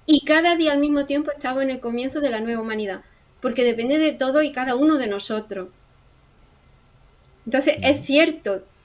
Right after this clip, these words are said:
Speaker 1: todo, si al final todo es cierto, todo es cierto y todo, todo es verdad y al mismo tiempo n-, nada es real, porque real es una realidad, ¿no? Y sin embargo,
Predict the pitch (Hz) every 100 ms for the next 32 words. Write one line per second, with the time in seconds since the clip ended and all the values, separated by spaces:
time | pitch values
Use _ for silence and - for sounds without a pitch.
0 | _ 302 349 294 - 240 240 240 269 311
1 | 415 415 311 285 294 381 466 - 233 185
2 | - - _ _ 302 403 - 311 339 359
3 | 466 539 539 - _ _ _ - _ -
4 | 247 269 294 294 330 330 370 - 330 381
5 | 339 294 269 370 453 359 262 269 349 302
6 | 311 381 349 330 269 262 247 240 240 262
7 | 339 349 359 285 262 262 247 285 339 247
8 | - 233 214 - - _ _ _ - 220
9 | 240 247 330 392 339 320 285 269 240 226
10 | 233 320 247 247 311 262 233 240 226 262
11 | 339